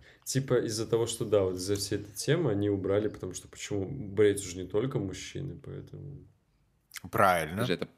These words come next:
Speaker 3: какая
Speaker 2: О, Аланочка! Привет,
Speaker 3: Это
Speaker 2: Алана.
Speaker 3: так, про который ты рассказывал, по-моему, да? Или нет?
Speaker 2: А,
Speaker 3: На, в подкасте.
Speaker 2: ну, я мог-, про неё?
Speaker 3: Да.
Speaker 2: Ну, я мог, да.
Speaker 3: Кто это, напомни?
Speaker 2: Да, у ней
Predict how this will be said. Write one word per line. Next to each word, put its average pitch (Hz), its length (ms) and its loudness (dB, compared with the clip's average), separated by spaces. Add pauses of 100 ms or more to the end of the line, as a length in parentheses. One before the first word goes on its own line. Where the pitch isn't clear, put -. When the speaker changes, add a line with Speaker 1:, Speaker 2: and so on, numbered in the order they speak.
(140)
Speaker 3:
какая - 280 -2 (180)
Speaker 2:
О, 165 220 6
Аланочка! 160 1000 4 (840)
Привет, 127 320 2
Speaker 3:
Это 92 100 2
Speaker 2:
Алана. 87 200 4
Speaker 3:
так, 135 180 0
про - 80 4
который 120 240 0
ты 120 80 0
рассказывал, 101 420 0
по-моему, 87 340 -4
да? 127 160 -2 (520)
Или 90 180 -6
нет? 82 160 -8 (1200)
Speaker 2:
А, 85 180 2
Speaker 3:
На, 90 180 0
в 87 140 -8
подкасте. - 460 -2
Speaker 2:
ну, 104 80 -4
я 101 140 0
мог-, 104 380 2 (1000)
про 104 160 -2
неё? 113 480 2
Speaker 3:
Да. 101 200 4
Speaker 2:
Ну, 131 120 4 (100)
я 120 160 4
мог, 104 400 0 (260)
да. 95 420 0 (220)
Speaker 3:
Кто - 160 0
это, 185 160 0
напомни? 170 400 0
Speaker 2:
Да, 95 260 6
у - 80 2
ней 95 280 0